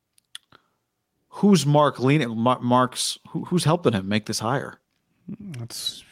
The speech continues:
Speaker 2: we'll come out with the Jason La Canfora article February first, <laughs> after they've assembled the staff.
Speaker 1: If
Speaker 2: One
Speaker 1: I'm
Speaker 2: thing I
Speaker 1: Mayock, I,
Speaker 2: saw
Speaker 1: I try to get somebody in there who I know would, uh,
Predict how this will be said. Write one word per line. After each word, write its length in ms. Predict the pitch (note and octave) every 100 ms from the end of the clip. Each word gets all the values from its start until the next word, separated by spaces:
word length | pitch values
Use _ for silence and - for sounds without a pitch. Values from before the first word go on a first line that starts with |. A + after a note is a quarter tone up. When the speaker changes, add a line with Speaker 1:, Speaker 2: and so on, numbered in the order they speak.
| -
Speaker 2:
we'll 160 | A#2
come 220 | A#2+ A#2+ B2
out 140 | B2+
with 100 | C3
the 60 | C3
Jason 320 | C#3+ C3+ C#3
La 140 | C#3
Canfora 340 | C#3 C3+ D#3 D#3
article 400 | D#3 E3 F3 F3+
February 380 | F3 E3 F3+ E3+
first, 320 | A3 E3 - _ - -
<laughs> 300 | - - -
after 300 | C3+ - C#3+
they've 300 | C#3+ D3 C#3+
assembled 500 | D3 - E3 D#3 D3+
the 100 | E3
staff. 340 | - A3 D#3+ - _ _ _ - - - _ - - - - _ _ - _
Speaker 1:
If 160 | D#3+ E3+
Speaker 2:
One 200 | G#3+ G3
Speaker 1:
I'm 60 |
Speaker 2:
thing 140 | F3 E3
I 100 | C3+
Speaker 1:
Mayock, 20 |
I, 40 |
Speaker 2:
saw 460 | B2+ D#3 D3 C#3 C#3 - _
Speaker 1:
I 100 | C#3+
try 200 | D3+ F3
to 80 | C#3
get 120 | A#2+
somebody 380 | A#2+ B2+ A#2 G#2+
in 140 | A2+ G#2+
there 260 | F#2 F2+
who 180 | E2+ A2+
I 220 | G2 G#2+
know 220 | G#2+ G2+
would, 160 | F#2 F#2 - -
uh, 80 | E3+